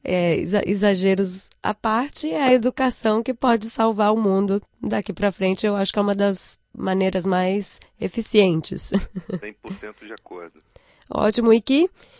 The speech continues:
Speaker 1: e que essas resoluções, elas, elas sejam colocadas em prática, que tudo dê certo. E é isso aí, muito obrigada por dividir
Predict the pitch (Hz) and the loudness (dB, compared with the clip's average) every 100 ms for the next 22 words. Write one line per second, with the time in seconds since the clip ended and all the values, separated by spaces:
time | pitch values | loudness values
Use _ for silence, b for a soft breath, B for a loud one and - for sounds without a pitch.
0 | b - 220 254 262 285 294 240 262 240 | b -4 -2 4 4 4 2 2 4 8
1 | 240 233 - 208 208 226 240 233 214 190 | 8 6 6 6 8 8 6 2 2 0
2 | 185 - - 320 180 180 180 190 190 196 | 0 -6 -8 -2 2 2 2 2 4 4
3 | 196 185 185 175 180 175 175 175 175 226 | 2 2 0 -2 -2 -2 0 2 4 4
4 | - 294 294 262 220 220 202 214 202 - | 2 -2 -2 -2 -4 -4 -2 2 2 2
5 | - 175 196 262 - 339 b b b b | 0 4 4 2 0 -2 b b b b
6 | 226 220 240 311 285 233 240 285 262 202 | 0 2 2 4 6 6 6 4 2 0
7 | 208 220 - 220 208 190 180 170 175 175 | 0 0 -2 -2 -2 -2 -4 2 4 2